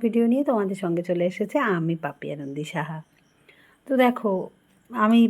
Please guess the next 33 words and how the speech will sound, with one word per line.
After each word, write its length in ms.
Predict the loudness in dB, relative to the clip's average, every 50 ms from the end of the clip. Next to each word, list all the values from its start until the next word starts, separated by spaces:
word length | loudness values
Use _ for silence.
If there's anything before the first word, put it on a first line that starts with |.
| 6 6
বারবারই 400 | 6 6 6 4 4 4 4 6
বলি 200 | 6 6 6 6
আমার 180 | 4 4 0 -2
ভিডিওতে 460 | -2 -2 -2 -2 -2 -2 -2 -4 -6 -6 -6
যে 160 | -4 -2 0 2
আমার, 320 | 2 2 2 0 0 -2 -2 -4 -8 _ -10 -6
আমরা 240 | -2 2 4 4 2
তিনজনের 480 | 2 2 0 2 2 2 2 0 0 0 0
সংসার। 380 | 0 0 0 -2 -4 -4 -4 -6 -8 -14 _ _ _ _ _ -20 -20 -20 -12 _
তো 80 | 2 4
হাজব্যান্ড 380 | 4 4 2 2 0 0 2 2 2
ভীষণই 340 | 2 0 0 0 2 4 4
ব্যস্ত 200 | 4 2 2 -2 -8
থাকেন 340 | -8 -6 -8 -6 -4 -4 -4 -2
কাজে, 320 | 0 0 0 0 0 0
আর 120 | 0 -2 -2 -4
ছেলে 260 | -4 -4 -2 -2 0 2
পড়াশুনো 380 | 2 2 2 2 -2 -4 -4 0
করানো 300 | 0 0 0 2 0 0
বড় 220 | 2 4 4 4 2
হয়ে 180 | 2 0 0 0
গেছে, 220 | 0 -4 -6 -6 -8
এবার 180 | -4 -2 -4 -4 -4 -4 -4
আমিও 260 | -2 -2 -2 -2 -2 -2
ভীষণ 260 | -2 -4 -6 -8 -6
একা 240 | -6 -6 -4 -2 -2
হয়ে 200 | 0 0 0 0
গেছে। 300 | -2 -4 -8 -10 -12 -12 -12 -12 -14 -20 -20 -20 -20 -20 -20 -20 -20 -16 -10
তো 80 | -4 2
মাঝে 240 | 4 4 4 4 2
মধ্যে 180 | -2 -2 -2 0
না 100 | -2 -2
খুব 200 | -2 -2 -2 0